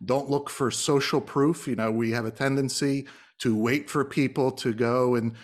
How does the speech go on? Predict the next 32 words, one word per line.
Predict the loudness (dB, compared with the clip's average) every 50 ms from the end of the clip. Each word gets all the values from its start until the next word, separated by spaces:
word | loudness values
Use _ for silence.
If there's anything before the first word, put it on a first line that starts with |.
| -12 -2
do | 0 4 4 4
it | 4 2
first. | -2 0 2 2 2 2 2 0 -2 0
And | 0 0
then | 2 2 0
when | 0 2 2
you | 0 0
feel | 0 2 2 4 4 4
that | 4 2 0
it's | 0 0 -2
safe, | 0 0 2 2 0 0 -2 -6 -12 -18 _ _ -20 -20 -20 _ _ _
you | -2 0
know, | 0 0 0 0 -2 -4 -8 -14 -16 -18 -14 _
if | -6 -4 -2 2
you're | 4 4 6
watching | 6 6 4 4 4 2 0 2 2
this | 2 2 0
program, | -2 0 2 2 2 2 2 0 0 0 -2 -4
the | -4 -2
Ron | 0 0 2 0 0
Paul | 0 0 0 2 4
Liberty | 4 2 2 2 0
Report, | 0 -2 -4 -4 -4 -4 -4 -4 -6 -12 -18 _ -20 -20 _ _ _ _ _ _ -20 -10 -2
that's | -2 0 0 0 0
not | 2 2 2 0 0
for | 0 2 2
you. | 4 2 2 0 -4 -8 -14
You | -16 -6 0 0 2 2
be | 4 4 4 6
like | 6 6 4 4
Ron | 2 2 4 2 2 0
Paul. | -2 0 0 0 0 -2 -6 -12